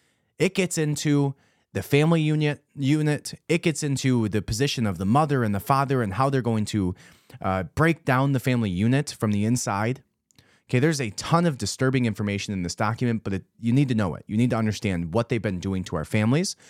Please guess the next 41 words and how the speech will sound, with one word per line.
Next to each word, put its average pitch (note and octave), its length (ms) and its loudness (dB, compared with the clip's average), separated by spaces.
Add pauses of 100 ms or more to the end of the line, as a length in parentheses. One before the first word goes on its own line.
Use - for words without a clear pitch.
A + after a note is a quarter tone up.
(200)
what B2 140 0
they've A#2 100 2
been F#2+ 160 0
doing G2 300 0
to G2+ 140 -2
our E2+ 120 0
economy, C#3+ 560 0 (260)
what A#2 140 2
they've A#2 120 2
been G2+ 160 0
doing G2 300 0
to, F#2 400 -2 (100)
to F#2 360 0 (280)
our G2+ 100 0
education C3 640 0
system, F#3+ 480 -4 (720)
all E3+ 220 4
of E2 100 0
it. - 260 -14 (140)
And C3+ 100 2
it's C#3 140 -2
outlined E3+ 460 0 (480)
perfectly D3 520 2
in A#2 60 2
this G#2 140 -2
document, D2 440 -8 (180)
okay? A#2+ 340 0 (500)
So D3 140 -2
let D#3+ 120 4
me G#3 80 2
catch F3+ 220 0
you F3+ 60 2
up - 80 -2
to D#3 80 -4
speed A#2 260 0
with G#2 140 -2
where G#2+ 140 2
we B2 120 2
were C3+ 160 2
at F2+ 240 -2
already. G2+ 460 0